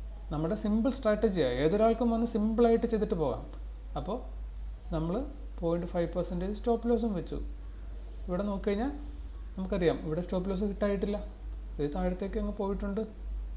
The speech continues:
ഇത് താഴത്തേക്ക് പോയിട്ട് one is to two percent എഗോ നമുക്ക് കിട്ടിയിട്ടുണ്ട്. അപ്പോൾ one is to two റിസ്ക് റിവാർഡ് കിട്ടിയപ്പോൾ ഇവിടെ നമുക്ക് കിട്ടി. ഏഴാം തീയതി നമുക്ക് പ്രോഫിറ്റ് കിട്ടി. ഇവിടെ നോക്കാം, ഏഴാം തീയതി നമുക്ക് ടു പോർഷൻ പ്രോഫിറ്റ് കിട്ടിയിട്ടുണ്ട്.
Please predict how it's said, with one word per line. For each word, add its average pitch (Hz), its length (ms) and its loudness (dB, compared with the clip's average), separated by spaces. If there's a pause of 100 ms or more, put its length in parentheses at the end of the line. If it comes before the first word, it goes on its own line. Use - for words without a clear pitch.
(120)
ഇത് 175 140 -2
താഴത്തേക്ക് 190 400 0
പോയിട്ട് 190 240 0 (320)
one 180 160 0
is - 100 -4
to 220 140 -4
two 220 180 2
percent 214 260 0 (500)
എഗോ 214 160 4 (160)
നമുക്ക് 214 280 0
കിട്ടിയിട്ടുണ്ട്. 208 420 0 (760)
അപ്പോൾ 185 140 -2 (100)
one 135 120 0 (100)
is - 140 -6
to 214 40 -2 (100)
two 226 100 2 (100)
റിസ്ക് - 300 -4
റിവാർഡ് 214 380 4
കിട്ടിയപ്പോൾ 226 380 0 (200)
ഇവിടെ 214 260 2
നമുക്ക് 220 280 -2
കിട്ടി. 214 240 -2 (600)
ഏഴാം 196 280 2
തീയതി 214 280 4
നമുക്ക് 208 220 0 (360)
പ്രോഫിറ്റ് 220 420 0
കിട്ടി. 147 200 -2 (840)
ഇവിടെ 180 240 2
നോക്കാം, 180 240 -2 (540)
ഏഴാം 160 240 2
തീയതി 175 260 2
നമുക്ക് 175 220 0 (520)
ടു 190 60 0 (100)
പോർഷൻ 202 300 -2
പ്രോഫിറ്റ് 190 400 -2
കിട്ടിയിട്ടുണ്ട്. 185 420 0